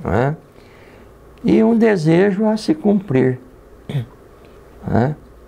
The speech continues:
Agora vem a nossa, a nossa indagação como ponto de reflexão.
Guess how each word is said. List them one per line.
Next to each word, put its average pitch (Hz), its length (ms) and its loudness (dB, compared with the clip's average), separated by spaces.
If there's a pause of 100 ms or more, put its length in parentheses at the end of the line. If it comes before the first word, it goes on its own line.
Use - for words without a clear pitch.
(1300)
Agora 240 420 0
vem 202 300 2
a 196 60 0
nossa, 180 540 0
a 151 100 -2
nossa 147 360 -2
indagação 120 880 0 (720)
como 123 240 -2
ponto 123 420 0
de 107 100 -2
reflexão. 98 800 -2